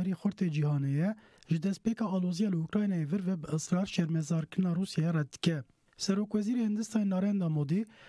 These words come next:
heta niha di serî de Amerîka daxwazên hemû welatên Ewropî bi biryardarî qebûl nekirin. Bi vîya wê Modi, bloka Amerîka Ewropa û hevalbendên wê yên li Asyayê li hevşaş kirin û di nava wan de bû sebeba hêrsê.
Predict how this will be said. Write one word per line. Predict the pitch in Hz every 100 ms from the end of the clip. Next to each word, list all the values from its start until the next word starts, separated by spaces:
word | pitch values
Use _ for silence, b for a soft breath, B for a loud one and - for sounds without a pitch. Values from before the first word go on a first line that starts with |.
| B
heta | - 180 226 220
niha | 214 202
di |
serî | 175 202 208
de |
Amerîka | 202 180 170 180 -
daxwazên | 202 180 - 208 196 170
hemû | 180 208 190
welatên | 190 196 175 156
Ewropî | 156 156 - 202
bi | 170
biryardarî | 151 160 156 139 147
qebûl | 175 165 143 147
nekirin. | 143 - 160 131 - B B B B
Bi | 151
vîya | 170 175
wê | 165 151
Modi, | 156 214 180 226 B B B B
bloka | 180 233 233
Amerîka | 226 214 220 226
Ewropa | 202 196 233 -
û | 247 233 185
hevalbendên | 175 180 190 220 202 165
wê | 165
yên | 185 143 117 B B 147
li |
Asyayê | - 214 233 - 160 180
li | 156
hevşaş | 143 - 160 185 -
kirin | 208 226 226 B B -
û | 160
di | 190
nava | 220 185
wan | 165 202 175
de | 147
bû | 202
sebeba | - 151 175 196
hêrsê. | 170 165 - 175 147